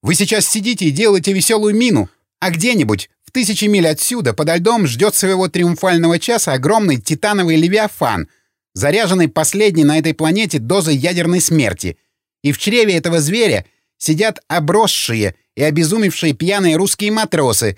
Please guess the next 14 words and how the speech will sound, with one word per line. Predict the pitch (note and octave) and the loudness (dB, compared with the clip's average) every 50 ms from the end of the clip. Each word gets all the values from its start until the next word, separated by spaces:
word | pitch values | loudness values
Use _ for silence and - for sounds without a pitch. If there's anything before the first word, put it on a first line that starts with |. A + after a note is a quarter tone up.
| _ _ _ _ _ _ | _ _ _ _ _ _
которые | - A2+ G#2+ E3+ F3 F3+ E3+ | -6 -4 0 0 2 2 2
ждут, | D#3 C#3+ D3 G#3+ A#3+ - | 0 0 0 -2 -2 -2
что | - - F3+ E3+ | -2 -2 -2 0
вот-вот | F3 F#3 D3+ D#3+ F3+ A3 A#3 G#3 - _ _ _ _ _ _ | 0 -2 -2 0 0 2 2 0 -2 _ _ _ _ _ _
падёт | - C3 C#3 - - D#3 | -4 -4 0 0 0 0
наш | E3+ E3+ E3 D3+ - | 0 0 0 -2 -2
последний | - D#3+ D3+ - F#3 F#3+ F3+ D#3 D3 D#3+ D#3+ | -2 -2 -2 -2 0 0 0 0 2 2 2
щит | D3+ - - - A#3 A#3+ - _ _ _ _ _ _ | 2 2 -2 -2 -4 -6 -8 _ _ _ _ _ _
на | - B2 | -6 -4
пути | B2+ F3 F3+ - A3 A3 | -2 -2 -2 0 0 -2
их | E3+ - | -2 0
вероломства | D3+ D#3 E3 E3+ F#3 G3 A3+ A#3+ F#3+ - - C#3 | 0 0 2 2 2 2 2 0 0 -2 -2 -4
и | B2+ - - G#3+ | -6 -4 -4 -4
варварства. | G#3 D#3+ D#3+ C3+ A#2+ G2+ G#2+ A2 G2+ - - G#2 G#2+ G#2+ G2 | -2 0 0 0 0 0 -2 -4 -4 -6 -4 -4 -4 -4 -4